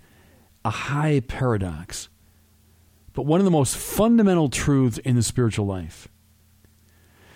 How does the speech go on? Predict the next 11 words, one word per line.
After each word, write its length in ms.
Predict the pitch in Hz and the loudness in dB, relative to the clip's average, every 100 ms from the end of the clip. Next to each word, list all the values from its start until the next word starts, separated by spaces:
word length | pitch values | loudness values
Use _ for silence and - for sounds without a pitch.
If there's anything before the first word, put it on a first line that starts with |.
| - - - - - | -20 -20 -20 -14 -8
Abundance 800 | 113 - 165 208 202 196 175 - | -6 0 4 6 6 4 2 -2
comes 1000 | - - 123 107 95 95 90 85 - - _ - | -6 -2 0 2 0 -2 -6 -8 -10 -12 _ -20
from 380 | - 139 123 113 | -4 0 2 2
the 100 | 110 | 0
willing 800 | 101 117 131 135 123 120 110 110 _ _ _ - | 0 2 2 2 2 0 -2 -6 _ _ _ -8
gift. 480 | - 90 71 - - - - - - - - - - - - - - - | -2 -2 -2 -8 -6 -6 -8 -20 -20 -20 -20 -20 -20 -20 -20 -20 -20 -20
Let 220 | - - | -16 -6
me 80 | 131 | -4
say 160 | - 117 | 0 2
that 80 | |
again. 280 | 98 87 76 | 2 -2 -6